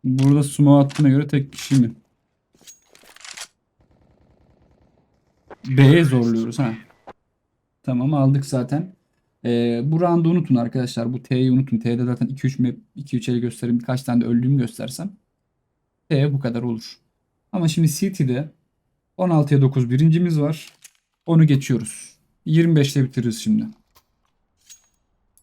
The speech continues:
Yirmi beş kill ile bitiririz şimdi. Hemen. Hemen zaten şu an ilk round'dan pistol elinde en az üç kill.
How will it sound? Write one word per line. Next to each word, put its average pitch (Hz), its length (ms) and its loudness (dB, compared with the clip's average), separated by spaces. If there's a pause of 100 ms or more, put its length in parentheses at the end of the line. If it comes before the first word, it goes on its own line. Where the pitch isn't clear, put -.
(2250)
Yirmi 160 300 2
beş 139 200 0
kill 143 80 -4
ile 139 160 0
bitiririz 135 440 -2
şimdi. 151 380 -2 (1080)
Hemen. 131 260 -2 (500)
Hemen 170 240 0
zaten 175 360 0
şu 185 180 0
an 185 80 4
ilk 180 280 -6
round'dan 175 520 -4
pistol 165 360 -2
elinde 160 260 2
en 196 180 -4
az 175 120 0
üç 170 140 -6
kill. 113 220 -4